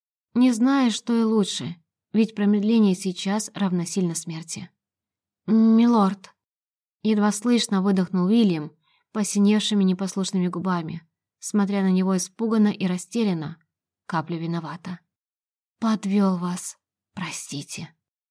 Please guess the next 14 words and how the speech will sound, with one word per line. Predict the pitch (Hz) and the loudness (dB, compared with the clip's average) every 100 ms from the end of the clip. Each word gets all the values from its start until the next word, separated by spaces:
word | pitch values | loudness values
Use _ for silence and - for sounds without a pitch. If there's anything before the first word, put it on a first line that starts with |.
| _ _ _ _ | _ _ _ _
«Ну | 247 240 | 4 4
что | - 254 | 4 2
за | 233 | 2
глупости, | 220 233 196 185 - 185 | 2 2 2 -4 -2 -6
все | - 262 214 | 0 2 2
будет | 196 202 180 | 4 2 0
хорошо». | 202 196 - 208 180 _ _ _ _ _ _ _ _ | -4 -4 -4 -4 -8 _ _ _ _ _ _ _ _
Винсент | - 226 262 247 240 | -4 4 4 4 0
едва | 214 226 214 226 | 0 -2 0 -2
сумел | - 214 214 208 | 0 2 4 2
выдавить | 185 196 196 208 208 | 2 2 2 0 0
из | 190 180 | -6 -6
себя | 180 170 170 | -6 -6 -6
улыбку. | 160 156 - 175 | -8 -12 -12 -14